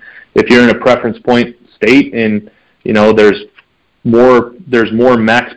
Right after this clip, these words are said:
point holders than there are tags available, then that means you're not guaranteed at max points. It just means that you are in the max point pool, and it's gonna extrapolate out a couple years until, you know, that the max point level and the amount of tags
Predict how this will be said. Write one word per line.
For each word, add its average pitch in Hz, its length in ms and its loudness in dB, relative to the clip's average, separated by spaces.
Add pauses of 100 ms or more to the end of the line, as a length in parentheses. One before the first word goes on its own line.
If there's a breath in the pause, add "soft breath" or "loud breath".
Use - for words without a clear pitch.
point 123 220 -2
holders 143 580 -2
than 110 100 -2
there 104 180 -2
are 113 280 0
tags 117 380 -2
available, 135 640 -2 (340 soft breath)
then 110 180 0
that 110 180 0
means 120 220 0
you're 107 100 0
not 117 300 0
guaranteed 127 600 0
at 107 380 -2
max 107 380 -6
points. 117 300 -6
It 107 100 -8
just 107 220 -6
means 113 280 0
that 107 220 2
you 107 280 4
are 104 280 2
in 107 100 -6
the 107 80 -4
max 104 320 -4
point 98 220 -4
pool, 117 340 2
and 107 80 -2
it's 101 140 -4
gonna 107 160 -4
extrapolate 104 680 -2
out 107 200 2
a - 100 -4
couple 101 240 -6
years 107 260 0
until, 107 520 -2 (300 soft breath)
you 107 80 -2
know, 107 160 4
that 104 340 -2 (380)
the 113 100 0
max 110 380 -2
point 120 260 -4
level 123 340 0
and 107 120 -2
the 107 60 0
amount 107 240 0
of 101 120 -4
tags 113 360 0